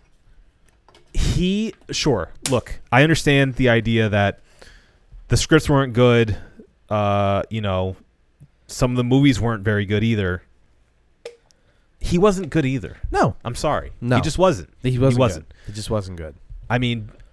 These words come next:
Speaker 1: do I have hope? Am I excited about him being included in the newer shows? I wouldn't say excited. But I will say I am hopeful that this will be kind of a redemption story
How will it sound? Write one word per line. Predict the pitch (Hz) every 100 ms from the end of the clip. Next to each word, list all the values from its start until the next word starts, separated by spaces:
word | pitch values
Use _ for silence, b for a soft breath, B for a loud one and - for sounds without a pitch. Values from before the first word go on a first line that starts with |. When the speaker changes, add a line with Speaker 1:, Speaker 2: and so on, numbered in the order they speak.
| _ -
Speaker 1:
do | 120 127
I | 123
have | 117 117 117
hope? | - 123 151 -
Am | 101
I | 101
excited | 101 - - 107 110 117 113 - _ _ _
about | 110 104 101 104 98 - - - -
him | 120 113
being | 110 113
included | 107 - 110 107 98
in | 104 107
the | 101 101
newer | 101 101 107 107 104
shows? | - - 110 117 139 196 240 - - - _ _ _ _ _ _ _ _ _ _ _ _ _ -
I |
wouldn't | 262 160
say |
excited. | 110 - 123 220 143 165 - - - _ _ _ - -
But | 220 247 190 - - -
I | 139
will | 156 190
say | - 185 160 147
I | 98 123
am | 127 131 143
hopeful | 131 147 143 110 101 101
that | 104 87
this | 107
will | 117
be | 98 104
kind | - 107 104
of | 98
a | 95 95 90
redemption | 95 95 90 120 - - 92
story | - 95 78 82